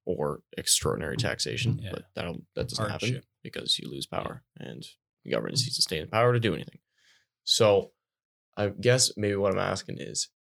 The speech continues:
Speaker 1: so given this situation, and given that we've spent a lot of time c-, talking about what is money, and we know, well, we know why it matters. You need it to live. It's a, it's a store of value. It's
Speaker 2: It's
Speaker 1: ener-
Speaker 2: half of every transaction.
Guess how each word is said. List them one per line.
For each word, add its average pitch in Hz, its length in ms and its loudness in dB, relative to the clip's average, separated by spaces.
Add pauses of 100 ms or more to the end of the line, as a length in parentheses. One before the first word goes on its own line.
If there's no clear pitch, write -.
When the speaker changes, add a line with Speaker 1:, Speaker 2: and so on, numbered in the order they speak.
(160)
Speaker 1:
so 90 260 -2
given 113 380 2
this 120 180 4
situation, - 680 -2 (220)
and 90 120 -6
given 95 300 2
that 90 320 0 (300)
we've 87 160 -4
spent - 280 -2
a 98 40 2
lot 95 120 2
of 90 60 -2
time 90 240 -4
c-, - 60 -18 (180)
talking - 340 -2
about - 160 -4
what 98 200 0
is 90 180 0
money, - 340 -8 (640)
and 87 380 2 (100)
we 98 300 0
know, 98 580 2 (280)
well, 90 100 -2
we 90 100 0
know 101 120 2
why - 160 -2
it - 100 -8
matters. 95 400 -6 (220)
You - 160 -8
need 92 160 -2
it 85 80 -6
to - 100 -8
live. 92 220 -2
It's - 160 -10
a, - 200 -8 (120)
it's - 100 -8
a - 40 4
store 80 240 -2
of - 60 -8
value. 55 340 -8
It's 117 120 -2
Speaker 2:
It's - 80 -4
Speaker 1:
ener- 110 40 0
Speaker 2:
half 113 220 2
of 107 140 -6
every 107 320 -8
transaction. 98 720 -8